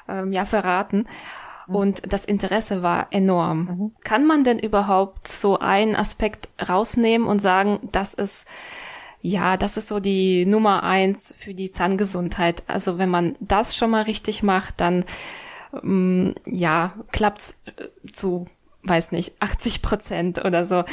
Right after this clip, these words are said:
Speaker 1: Gibt's etwas, was man auf jeden Fall schon mal verändern könnte? Ähm, weil ich finde, ähm, so viele Sachen sind auch ein bisschen komplizierter und da braucht man auch vielleicht so ein paar Impulse.
Speaker 2: Stimmt.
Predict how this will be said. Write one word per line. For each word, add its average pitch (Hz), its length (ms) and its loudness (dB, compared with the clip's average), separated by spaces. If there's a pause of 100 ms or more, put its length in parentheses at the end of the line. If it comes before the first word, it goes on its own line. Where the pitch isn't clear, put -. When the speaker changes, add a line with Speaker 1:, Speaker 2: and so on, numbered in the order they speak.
(160)
Speaker 1:
Gibt's - 300 -2 (100)
etwas, 220 380 0
was 196 180 0
man 190 160 4
auf - 180 0
jeden 202 220 4
Fall 185 380 2
schon 185 200 -2
mal 180 240 2
verändern 180 480 0
könnte? 226 520 0 (840)
Ähm, 190 200 -2
weil 185 200 2
ich 202 100 -6
finde, 220 380 2
ähm, 190 260 2
so 208 100 2
viele 214 220 0
Sachen 202 300 2
sind 208 180 2
auch 196 60 4
ein 202 80 0
bisschen 208 240 2
komplizierter 220 960 0
und 180 220 0
da 185 80 0
braucht 190 320 -2
man 185 140 0
auch 190 120 -2
vielleicht 190 560 0 (300)
so - 160 -4
ein 185 80 0
paar 202 180 -2
Impulse. 226 540 2
Speaker 2:
Stimmt. 240 140 -6